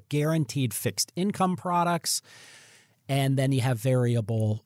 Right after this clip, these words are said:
or highly reliable income streams like dividends. So we'll show you if we structure your portfolio this way, or we'll do two or three iterations of the plan, then it becomes collaborative. Then the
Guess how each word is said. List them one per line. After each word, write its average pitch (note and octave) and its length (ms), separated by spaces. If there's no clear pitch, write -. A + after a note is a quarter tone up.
or G#2+ 120
highly B2 500
reliable C#3 640
income C3+ 340
streams A#2+ 420
like A#2+ 280
dividends. F#2+ 600
So - 160
we'll E3+ 220
show G3 240
you D#3+ 200
if A#2 180
we A#2 60
structure F#3+ 440
your F3+ 100
portfolio A#2 580
this G3 320
way, G3+ 340
or D#3+ 280
we'll E3+ 200
do C#3 220
two D#3+ 300
or C3+ 100
three C3 340
iterations D#3+ 640
of F3+ 120
the E3+ 80
plan, F3+ 560
then D3+ 260
it A#3 120
becomes D3 560
collaborative. A#2 880
Then C#3 240
the D#3+ 300